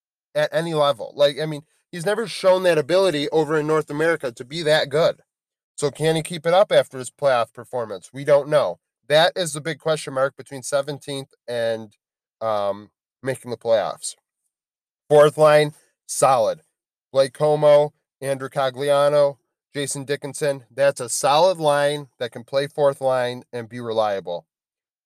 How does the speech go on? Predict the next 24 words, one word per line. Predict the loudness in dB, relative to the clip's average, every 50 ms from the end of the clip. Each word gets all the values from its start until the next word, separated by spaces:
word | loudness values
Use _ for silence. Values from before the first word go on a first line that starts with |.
| _ _ _ -4
Um, | 0 0 2 2 2 0 -2 -4 -10 -18 _ _ _ _ _ _ _ _ _
Dowling, | 2 4 4 4 6 6 6 4 4 2 -4 -8 _ _ _ _ _ _ _ _ _ _ _ _
he | -14 -12 -10
is | -10 -8 -6 -6 -6 -6 -6
a | -6
center. | 0 0 0 0 0 -2
They're | 0 0 0 0
deep | -2 -6 -4 -4 -4 -2 -2 -2
at | -2 -2
center. | -2 0 2 2 2 2 0
There's | 0 -2 -4 -6 -8 -10
a | -6
lot | -2 0 2 2
of | 2
centers | 0 2 2 2 2 2 -2 0
on | -2 -2 -2
this | -4 -6 -8
team. | -8 -6 -6 -6 -8 -10 _ _ _ _ _ _
Not | -2 2 4 6
a | 6 8
lot | 8 8 6
of | 6
left | 6 6 6 4 2 -2
wingers. | -2 -2 0 0 0 -2 -2 -4 -8 -16